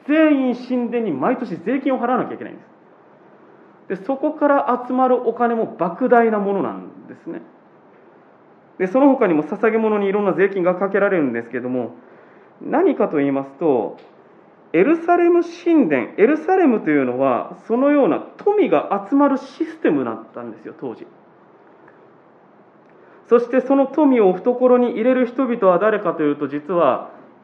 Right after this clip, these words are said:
一部の豊かな人たちです。具体的に言うのは最高法院の人たちです。貴族と上級祭司です。で、上級祭司って言いましたけども、上級がいれば下級祭司もいるんです。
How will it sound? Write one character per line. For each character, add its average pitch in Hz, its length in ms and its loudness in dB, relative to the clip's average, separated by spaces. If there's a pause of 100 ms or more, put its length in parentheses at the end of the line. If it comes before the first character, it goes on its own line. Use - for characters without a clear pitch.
一 214 340 -4
部 240 140 0
の 254 120 4
豊 151 260 0
か 120 80 -12
な 123 80 -10
人 - 140 -20
た 110 100 -16
ち - 80 -20
で - 80 -18
す。 - 60 -20 (140)
具 170 140 -10
体 226 160 2
的 196 80 -6
に 208 60 -2
言 180 80 -2
う 113 40 -4
の 95 60 -8
は - 40 -16 (220)
最 247 300 0
高 214 200 2
法 196 280 -2
院 185 120 -2
の 139 100 -4
人 127 140 -14
た 117 100 -18
ち - 40 -20
で - 100 -20
す。 - 60 -20 (440)
貴 233 180 -6
族 196 300 -2
と 214 200 -4
上 180 280 -2
級 170 220 0
祭 147 200 -6
司 - 80 -18
で - 80 -20
す。 - 120 -20 (2750)
で、 139 100 -6
上 262 220 4
級 294 180 2
祭 285 260 4
司 - 140 -8
っ - 40 -8
て - 100 -18
言 143 80 0
い 143 40 2
ま 143 140 2
し 143 60 -12
た 139 100 -2
け 139 100 -4
ど 127 100 -2
も、 127 260 -2
上 190 180 2
級 233 200 0
が 220 120 4
い 220 40 4
れ 220 60 4
ば 139 120 0
下 - 180 -8
級 240 200 -2
祭 240 200 2
司 170 100 -6
も 131 100 0
い 123 60 -6
る 131 100 -6
ん 110 60 -8
で 110 100 -12
す。 - 40 -20